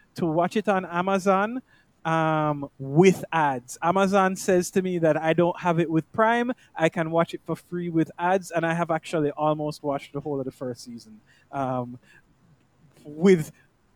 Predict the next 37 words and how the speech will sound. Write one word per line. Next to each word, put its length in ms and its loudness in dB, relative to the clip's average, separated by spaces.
like, 220 0
actually 420 2
sitting 340 -8
through 220 -8
ads. 400 -12
I 80 6
love 320 8
this 120 -4
show. 320 -12
Um, 260 0
I 100 0
actually 340 4
just 280 -4
bought 200 4
the 80 0
D 180 -4
V 120 -4
D, 200 -2
so 140 -4
I'm 120 -2
gonna 180 -2
probably 400 -4
put 220 -10
it, 100 -6
um, 240 -6
rip 220 -4
it 140 -6
and, 240 -8
and 180 -12
be 80 -4
able 140 -4
to 100 -14
watch 180 -8
it 80 -14
without 300 -2
the 100 -10
ads. 380 -6